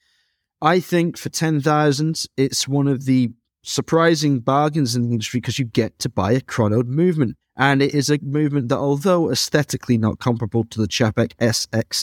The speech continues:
H five, is functionally relatively similar, although Clermont prefers the centrally mounted rotor weight and Chapek prefers the micro rotor in platinum.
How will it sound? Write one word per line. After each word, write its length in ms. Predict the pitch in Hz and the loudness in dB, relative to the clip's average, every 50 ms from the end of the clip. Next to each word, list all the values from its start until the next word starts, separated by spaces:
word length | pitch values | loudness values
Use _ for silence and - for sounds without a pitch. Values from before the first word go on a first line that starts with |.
| - | -4
H 300 | - 110 113 113 113 - | -2 0 0 0 -2 -6
five, 420 | - - - 139 131 123 120 113 85 | -10 -4 0 2 2 4 4 2 0
is 160 | 107 101 - | 0 -4 -4
functionally 640 | - - 156 156 131 - - - 127 120 123 117 113 | -2 -2 -2 -2 -2 -4 -4 -2 0 0 2 2 2
relatively 680 | 110 120 117 113 113 113 - - 113 - - - 107 | 2 2 2 2 2 0 0 -2 -4 -4 -2 -4 -4
similar, 500 | 101 - - - 135 131 127 160 175 - | -2 -2 0 0 0 0 2 2 2 2
although 420 | - 107 110 107 117 113 110 107 - - _ _ _ _ _ _ _ _ _ _ _ _ _ _ _ - | 2 0 0 0 2 2 0 0 -2 -6 _ _ _ _ _ _ _ _ _ _ _ _ _ _ _ -2
Clermont 420 | - 151 143 135 135 131 131 - | 0 2 2 2 2 0 0 0
prefers 560 | - 120 101 - 127 123 120 117 113 101 - | -2 -4 0 2 2 2 4 2 2 -2 -2
the 220 | - 110 107 107 98 | -2 0 0 0 0
centrally 420 | - - 127 127 - - 143 139 | 0 0 -2 -2 0 0 0 2
mounted 300 | 131 127 127 - 120 117 | 2 2 0 0 0 0
rotor 200 | 123 123 120 113 | 2 2 2 2
weight 240 | 113 120 120 123 - | 2 2 2 2 0
and 120 | 101 95 | -2 -2
Chapek 360 | - - 107 - - 113 - | 0 0 0 0 0 -2 -4
prefers 460 | - - 98 - 110 107 107 104 95 - | -4 -8 -4 0 2 2 2 2 0 -2
the 160 | 107 104 101 | -2 -2 -2
micro 340 | 101 107 123 123 - - 135 | 0 0 0 0 0 0 2
rotor 280 | 131 127 131 95 131 123 | 2 2 2 0 0 0
in 140 | 101 92 | -2 -2
platinum. 380 | - 127 127 98 131 143 147 - | -2 -2 -2 0 0 -2 -2 -4